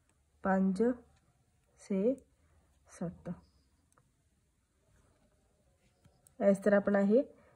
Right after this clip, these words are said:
ਇੱਥੇ ਸੱਤ ਧਾਗੇ ਰਹਿ ਗਏ, ਇੱਧਰ ਸੱਤ ਰਹਿ ਗਏ। ਜੇ ਅੱਗੇ, ਅੱਗੇ ਆਪਾਂ ਹੋਰ ਪਾਉਣਾ, ਫਿਰ ਇਸ ਤਰ੍ਹਾਂ ਜਿਵੇਂ ਇੱਥੇ ਡਿਜ਼ਾਈਨ ਤਰ੍ਹਾਂ ਅੱਗੇ ਫਿਰ ਉਸੇ ਤਰ੍ਹਾਂ ਧਰਾਂਗੇ। ਬੈਕ ਸਾਈਡ ਇਹਦੀ ਆਪਾਂ ਸਿੱਧੀ ਸਿੱਧੀ ਸਿਲਾਈ ਨਾਲ ਬੁਣੀ ਜਾਊ। ਇਸੇ ਤਰ੍ਹਾਂ ਹੀ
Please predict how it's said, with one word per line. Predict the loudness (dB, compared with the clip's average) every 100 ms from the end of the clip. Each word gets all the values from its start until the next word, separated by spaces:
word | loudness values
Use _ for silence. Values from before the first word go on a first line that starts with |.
| _
ਇੱਥੇ | 0 0 2
ਸੱਤ | 4 2 2
ਧਾਗੇ | 0 2
ਰਹਿ | 4
ਗਏ, | 4
ਇੱਧਰ | 2 0
ਸੱਤ | 0 0
ਰਹਿ | 2 4
ਗਏ। | 4
ਜੇ | 6 6
ਅੱਗੇ, | 8 8
ਅੱਗੇ | 8 4 6
ਆਪਾਂ | 6 8
ਹੋਰ | 6 4
ਪਾਉਣਾ, | 4 2 2
ਫਿਰ | 2 2 4
ਇਸ | 2
ਤਰ੍ਹਾਂ | 2 2
ਜਿਵੇਂ | 4 2 0 -4 -4
ਇੱਥੇ | -2 0 0
ਡਿਜ਼ਾਈਨ | 4 4 2
ਤਰ੍ਹਾਂ | 2 0 2
ਅੱਗੇ | 0 0
ਫਿਰ | 2 0
ਉਸੇ | 0 -2
ਤਰ੍ਹਾਂ | -2 -2
ਧਰਾਂਗੇ। | 0 -2 -2 -6 -12 _ _ -20 -20 _ _ 2
ਬੈਕ | 6 6
ਸਾਈਡ | 6 4
ਇਹਦੀ | 6 4
ਆਪਾਂ | 4 0 -2 -6 _ _ _ _ _ _ _ _ _ _ _ _ _
ਸਿੱਧੀ | -10 -6 -2
ਸਿੱਧੀ | -2 -2
ਸਿਲਾਈ | 0 4 4
ਨਾਲ | 4
ਬੁਣੀ | 2 0
ਜਾਊ। | 0 -2 -4 -12 _ _ -14
ਇਸੇ | -2 0 0
ਤਰ੍ਹਾਂ | 0 0
ਹੀ | -2